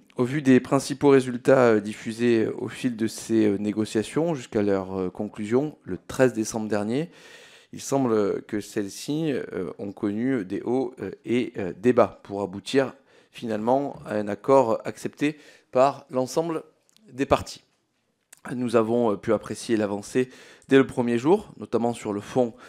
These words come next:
pertes et, euh, préjudices, suivi par le feuilleton, euh, sur la mention des énergies, euh, fossiles, qui a duré, si je ne m'abuse,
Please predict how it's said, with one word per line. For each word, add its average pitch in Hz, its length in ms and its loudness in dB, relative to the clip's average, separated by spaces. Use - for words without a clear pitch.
pertes - 380 2
et, 104 260 -4
euh, 92 80 -8
préjudices, 120 840 -2
suivi 123 320 -6
par 110 240 2
le 104 80 -2
feuilleton, 117 760 -2
euh, 95 140 -6
sur 101 220 -8
la 101 100 -6
mention 113 400 -4
des 107 240 -4
énergies, 104 480 -6
euh, 87 80 -2
fossiles, 151 480 -2
qui - 180 -4
a 113 60 6
duré, 110 680 0
si - 160 -20
je 107 60 -18
ne 107 60 -14
m'abuse, 127 480 -10